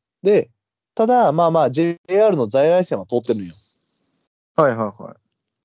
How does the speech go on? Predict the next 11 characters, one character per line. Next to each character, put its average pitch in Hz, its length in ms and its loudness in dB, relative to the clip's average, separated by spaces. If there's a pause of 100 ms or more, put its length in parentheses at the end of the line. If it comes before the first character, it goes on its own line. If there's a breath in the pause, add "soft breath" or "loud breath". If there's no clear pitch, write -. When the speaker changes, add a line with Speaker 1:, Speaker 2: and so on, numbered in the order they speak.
(400)
Speaker 1:
で、 160 140 -2
在 170 180 2
来 214 140 2
線 135 180 -4
の 110 140 -6
駅 139 240 -4
前 143 220 2
に 143 120 -4
ね、 160 300 -2 (840)
Speaker 2:
う 127 60 -12
ん。 120 240 -10